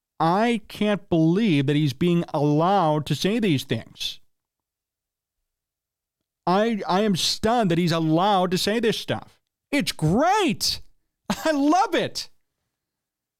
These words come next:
Because he's right. He's right. They could not stick with their old core.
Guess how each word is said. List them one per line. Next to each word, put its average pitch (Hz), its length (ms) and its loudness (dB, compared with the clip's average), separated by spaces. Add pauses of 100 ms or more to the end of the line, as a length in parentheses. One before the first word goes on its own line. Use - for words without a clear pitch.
(280)
Because 285 200 -2
he's 302 200 0
right. 311 640 -2 (720)
He's 240 180 0
right. 120 380 -4 (1600)
They 269 140 -2
could 233 160 -4
not 220 220 0
stick 202 240 -4
with 175 100 -4
their 170 160 0
old 143 200 -2
core. - 340 -10